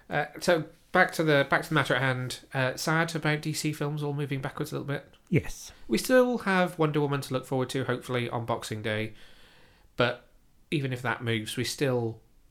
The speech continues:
Speaker 1: very much have the Suicide Squad to look forward to next August.
Speaker 2: Where would we see Wonder Woman on Boxing Day?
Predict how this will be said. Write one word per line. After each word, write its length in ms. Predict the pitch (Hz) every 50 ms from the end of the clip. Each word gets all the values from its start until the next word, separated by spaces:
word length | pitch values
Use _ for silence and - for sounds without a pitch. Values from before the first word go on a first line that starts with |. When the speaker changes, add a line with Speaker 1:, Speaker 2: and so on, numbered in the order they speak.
| _
Speaker 1:
very 240 | - - 131 127 120
much 220 | 110 117 113 -
have 160 | - 120 107 -
the 60 | 107
Suicide 420 | - - 123 113 104 - 107 101
Squad 160 | - - 107 104
to 100 | - 110
look 120 | 110 -
forward 200 | - 110 107 104
to 120 | - 110 101
next 240 | 101 92 - -
August. 340 | 113 101 101 95 - - - - _ _ _ _ _ _ _ _ _ 196
Speaker 2:
Where 140 | 165 165 160
would 180 | 151 151 -
we 100 | - 143
see 220 | 131 - - 143 131
Wonder 260 | 127 123 123 120 120
Woman 220 | 117 120 123 120
on 80 | 120 120
Boxing 400 | 117 - 139 - - - 131 127
Day? 160 | 120 123 127